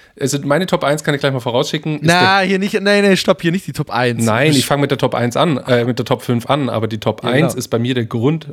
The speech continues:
Speaker 1: warum ich das heute mache, was ich mache. So viel sei schon mal
Speaker 2: Ei,
Speaker 1: gesagt.
Speaker 2: ei, ei, ei, ei, okay.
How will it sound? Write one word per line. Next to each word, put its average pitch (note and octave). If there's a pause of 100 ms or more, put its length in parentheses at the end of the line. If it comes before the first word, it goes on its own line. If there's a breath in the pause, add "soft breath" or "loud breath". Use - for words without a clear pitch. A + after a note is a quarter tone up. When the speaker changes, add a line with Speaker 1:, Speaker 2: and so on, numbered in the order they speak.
Speaker 1:
warum A#2
ich G#2+
das B2
heute A2
mache, G#2
was G#2
ich F#2+
mache. G#2 (1800 soft breath)
So -
viel A#2+
sei A2
schon C3+
mal A#2
Speaker 2:
Ei, -
Speaker 1:
gesagt. G2
Speaker 2:
ei, F#2
ei, F#2
ei, F#2
ei, G2
okay. G2+